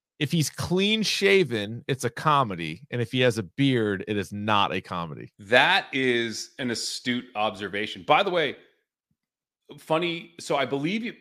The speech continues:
Speaker 2: it looks like D O M N H A L, but it's pronounced Donal.
Speaker 1: Yeah,
Speaker 2: Donal.
Speaker 1: yeah, yeah.
Speaker 2: I get, but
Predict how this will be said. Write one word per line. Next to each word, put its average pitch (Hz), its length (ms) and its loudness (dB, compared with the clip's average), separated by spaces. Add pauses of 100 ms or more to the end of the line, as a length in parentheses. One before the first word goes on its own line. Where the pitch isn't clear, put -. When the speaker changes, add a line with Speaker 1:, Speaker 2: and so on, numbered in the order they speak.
(100)
Speaker 2:
it 151 200 -8
looks 170 260 -2
like 156 380 -2
D 156 300 -8
O 147 300 -2
M 135 380 -4 (420)
N 123 420 -2 (320)
H 131 260 -4
A 120 140 0
L, 110 240 -8 (240)
but 123 160 -4
it's 113 140 -8
pronounced 123 440 -2 (200)
Donal. 139 560 0 (560)
Speaker 1:
Yeah, 127 320 6
Speaker 2:
Donal. - 100 -10
Speaker 1:
yeah, 139 140 4
yeah. 123 120 6
Speaker 2:
I - 40 -2
get, 123 320 -4
but 131 320 2